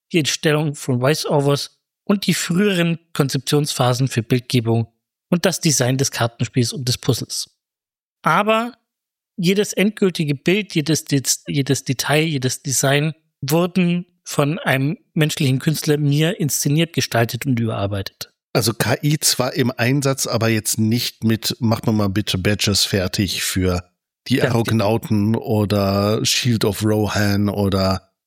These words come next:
Speaker 2: "Mordor Enterprises". Keine Ahnung, fällt mir gerade nichts ein.
Speaker 1: Ganz genau.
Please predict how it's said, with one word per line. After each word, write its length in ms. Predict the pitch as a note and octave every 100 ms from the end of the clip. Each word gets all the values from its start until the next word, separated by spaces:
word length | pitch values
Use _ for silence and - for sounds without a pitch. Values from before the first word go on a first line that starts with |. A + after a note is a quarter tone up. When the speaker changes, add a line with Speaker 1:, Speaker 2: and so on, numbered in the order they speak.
| _ _
Speaker 2:
"Mordor 920 | - B2 A2+ A2 A2 G#2+ G#2 G#2 - - _ _
Enterprises". 920 | C3 B2 A#2 - G#2 G2+ G#2 F#2+ - -
Keine 220 | - F#2+
Ahnung, 120 | F2+
fällt 160 | F2 F#2
mir 60 | F#2+
gerade 220 | F#2 G2
nichts 120 | F2
ein. 220 | E2+ F2+
Speaker 1:
Ganz 340 | - C#3+ C#3 -
genau. 440 | C3+ A#2+ B2 C3+